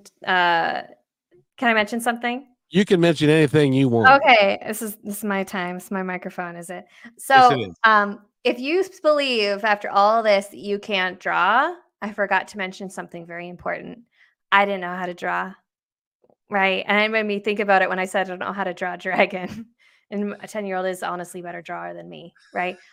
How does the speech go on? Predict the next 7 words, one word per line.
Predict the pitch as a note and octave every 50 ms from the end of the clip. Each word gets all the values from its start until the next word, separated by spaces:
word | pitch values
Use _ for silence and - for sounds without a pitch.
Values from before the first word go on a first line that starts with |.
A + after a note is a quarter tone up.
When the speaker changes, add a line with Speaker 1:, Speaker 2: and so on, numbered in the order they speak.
| _ _ - G#3
Speaker 1:
I | A3 A3+
didn't, | A#3+ B3+ A#3+ A#3+
I | - G#3+ G#3+
was | G#3+ G#3 -
very | - G#3 G#3+ A3+
creative, | A3+ - - B3 A#3 A#3 A#3+ B3 C#4 C#4 - - _ _ _ _ _ _ _ _ _ _ _ _ _ _ _ -
right? | G3 G#3 A3 A#3 A#3+ A#3